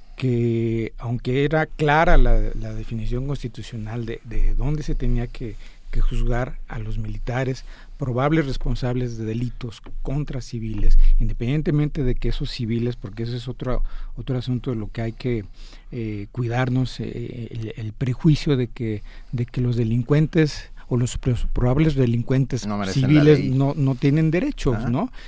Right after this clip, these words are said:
Speaker 1: Ese es otro punto, y es otra discusión que, que si quieren la podemos a-, abordar, pero aquí el punto es que la responsabilidad, eh, de, de los militares puede ser doble, sí, por, por el lado civil y por el lado militar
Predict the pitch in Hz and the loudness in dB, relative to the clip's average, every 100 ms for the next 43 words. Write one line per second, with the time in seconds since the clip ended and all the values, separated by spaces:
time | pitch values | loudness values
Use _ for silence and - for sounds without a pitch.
0 | - - 175 180 180 180 135 226 226 127 | -4 2 4 4 2 -2 0 0 0 -4
1 | 104 - - - - 156 135 147 180 202 | -6 -12 -16 -16 -12 -6 -4 -2 -2 -2
2 | 190 - 170 147 175 151 - 113 104 - | -2 -4 -4 -2 0 -2 -4 -6 -6 -6
3 | 113 110 120 135 147 - 110 123 120 107 | -6 -4 -4 -2 -4 -6 -6 -6 -6 -8
4 | - - 101 110 123 127 - 113 107 - | -10 -16 -12 -6 -4 -4 -6 -8 -8 -10
5 | - - - 120 - 151 185 180 175 180 | -8 -2 -2 0 2 2 0 -2 -2 -2
6 | 180 160 147 156 - - - - 135 120 | -2 0 0 -2 -8 -16 -16 -8 -4 -4
7 | 123 123 127 123 - 123 123 123 131 135 | -4 -6 -4 -6 -4 -4 -2 -2 0 0
8 | 151 - - - - - 123 117 113 113 | -2 -4 -8 -8 -6 -4 -2 -2 -2 -4
9 | 113 - 117 110 110 107 110 113 110 123 | -4 -4 -4 -4 -6 -6 -6 -6 -4 -4
10 | 113 - 123 127 170 - - - - 196 | -4 -6 -4 -4 -4 -8 -14 -12 -6 -6
11 | - 196 143 151 143 113 - 139 120 - | -2 -2 2 2 2 -2 -4 -4 -4 -8
12 | 143 120 - - 104 113 139 139 - 123 | -12 -10 -8 -8 -8 -6 -4 -4 -6 -4
13 | 135 165 190 110 104 117 123 104 98 - | -2 -4 -6 -10 -8 -4 -4 -6 -10 -8
14 | 117 | -8